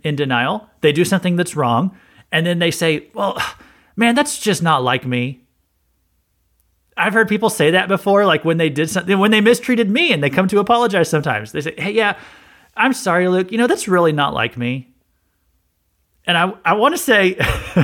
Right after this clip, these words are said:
<laughs> "It is like you because you did it." <laughs> So by definition, that is like you. You know, it is like you if that's what you did. But, you know, I, when someone's coming to apologize, I don't,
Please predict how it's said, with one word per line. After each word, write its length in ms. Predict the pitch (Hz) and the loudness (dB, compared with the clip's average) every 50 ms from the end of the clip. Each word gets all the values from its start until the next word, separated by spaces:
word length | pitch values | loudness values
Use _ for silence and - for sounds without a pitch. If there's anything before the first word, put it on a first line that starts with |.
| - - | 0 -2
<laughs> 560 | - - - - - - - _ _ _ _ - | -8 -20 -20 -20 -20 -20 -20 _ _ _ _ -2
"It 120 | 196 185 | 0 2
is 200 | 196 220 349 370 | 4 4 2 2
like 260 | 381 254 202 175 - 151 | 2 0 -2 -2 -2 -2
you 340 | 135 131 135 196 254 - - _ _ - - | 0 2 2 2 0 -4 -10 _ _ -8 -2
because 480 | 147 170 165 185 175 160 139 127 - _ _ | -2 0 2 2 2 2 0 -4 -8 _ _
you 440 | - - - - 185 180 202 240 247 | -20 -20 -16 -6 0 4 4 4 4
did 200 | 196 202 269 285 | 4 4 2 2
it." 260 | - 160 - - - | 2 0 -2 -4 -6
<laughs> 60 | - - 494 453 - - - - - 233 - - - 247 269 - | -4 -4 -4 -6 -10 -14 -8 -2 -2 -2 -2 -2 -6 -8 -8 -8
So 220 | - - 247 233 | -4 0 0 2
by 160 | 196 226 226 | 2 2 2
definition, 680 | 220 247 233 233 226 208 247 294 262 - 220 214 226 - - - - - 143 - | 2 2 2 2 0 0 0 -2 0 0 0 0 0 -2 -8 -12 -20 -18 -6 -2
that 240 | - 175 196 214 220 | 0 0 2 2 2
is 180 | 208 208 190 | 0 0 0
like 300 | 190 185 180 190 190 - | 2 2 2 0 0 -4
you. 280 | 170 185 214 185 139 - - - - - - - - - - - _ | -4 0 0 0 0 0 -4 -12 -16 -16 -16 -16 -18 -20 -20 -18 _
You 140 | - 165 170 | 0 2 4
know, 140 | 165 147 151 | 4 4 4
it 80 | 170 185 | 4 4
is 140 | 233 233 233 | 4 4 4
like 200 | 233 220 208 - | 2 0 2 2
you 240 | 247 269 254 220 196 | 2 4 6 6 4
if 120 | 196 185 | 4 2
that's 240 | 180 175 175 175 - | 0 0 0 0 0
what 140 | 180 175 175 | -4 -2 -2
you 100 | 170 170 | -2 0
did. 240 | 190 185 156 - - - - - _ | 2 2 2 0 -2 -10 -20 -12 _
But, 240 | - 143 143 143 - | -2 -2 -2 -2 0
you 100 | 160 151 | 0 2
know, 80 | 143 135 | 2 2
I, 160 | 127 135 151 170 175 156 165 | 2 0 -2 -4 -6 -4 0
when 140 | 170 156 - | 0 0 2
someone's 280 | - 208 196 196 - | 2 0 0 0 0
coming 160 | - 185 180 156 | 2 2 2 2
to 80 | 165 | 2
apologize, 600 | 160 - 151 151 147 147 151 139 156 143 143 143 139 | 2 2 2 2 2 2 0 0 0 0 2 2 0
I 80 | 135 | 0
don't, 180 | 131 131 135 - | 0 -2 -4 -6